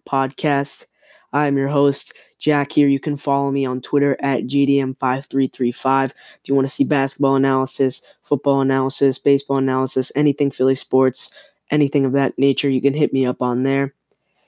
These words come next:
And I will be your host today. This is gonna be a weekly series, probably a weekly podcast, going over the questions that you guys ask us regarding the N B A or N F L. Every Tuesday, I started a thing where I would ask you guys to ask me any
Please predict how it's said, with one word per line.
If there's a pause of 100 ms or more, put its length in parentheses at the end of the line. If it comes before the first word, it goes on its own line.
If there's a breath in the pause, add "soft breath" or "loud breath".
(100)
And
I
will
be
your
host
today. (600 loud breath)
This
is
gonna
be
a
weekly
series,
probably
a
weekly
podcast,
going
over
the
questions
that
you
guys
ask
us
regarding
the
N
B
A
or
N
F
L. (1200 loud breath)
Every
Tuesday,
I
started
a
thing
where
I
would
ask
you
guys
to
ask
me
any